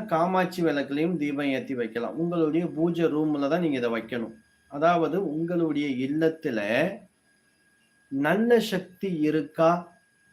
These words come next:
தீய சக்தி இருக்கா அப்படிங்கறத நம்ம எப்படி தெரிஞ்சுக்கிறது? உங்களுடைய முன்னோர்கள் உங்களுக்கு துணையா நிக்கிறாங்களா? உங்க குலதெய்வம் உங்களுடைய வீட்டுல இருக்கா? இல்லைங்க, உங்க குலதெய்வம் மறைக்கப்பட்டிருக்கு,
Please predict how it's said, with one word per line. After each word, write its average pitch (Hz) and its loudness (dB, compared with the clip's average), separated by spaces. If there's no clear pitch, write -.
தீய 196 2
சக்தி - -6
இருக்கா 147 0
அப்படிங்கறத 160 -2
நம்ம 143 0
எப்படி 131 -4
தெரிஞ்சுக்கிறது? 165 -2
உங்களுடைய 160 0
முன்னோர்கள் 196 0
உங்களுக்கு 160 0
துணையா 180 -2
நிக்கிறாங்களா? 147 2
உங்க 165 0
குலதெய்வம் 196 0
உங்களுடைய 147 0
வீட்டுல 175 -2
இருக்கா? 147 2
இல்லைங்க, 185 2
உங்க 156 0
குலதெய்வம் 180 0
மறைக்கப்பட்டிருக்கு, 147 -4